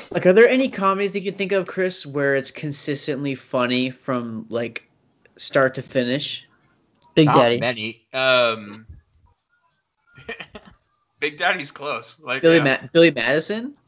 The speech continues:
Speaker 3: Billy Madison
Speaker 2: No,
Speaker 3: has
Speaker 2: that
Speaker 3: moments.
Speaker 2: definitely tails towards the last thirty minutes
Speaker 3: It
Speaker 2: and not
Speaker 3: has
Speaker 2: being
Speaker 3: it.
Speaker 2: that funny.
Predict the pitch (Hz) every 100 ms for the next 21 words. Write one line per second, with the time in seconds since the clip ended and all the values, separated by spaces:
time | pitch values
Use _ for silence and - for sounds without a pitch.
0 | _ 135 147 180 139 127 135 127 156 151
1 | 147 147 143 160 127 110 156 131 160 143
2 | - 139 139 131 156 - 143 135 135 -
3 | 135 131 127 - 123 120 123 127 120 120
4 | 120 - 139 131 123 120 117 123 117 87
5 | - 110 113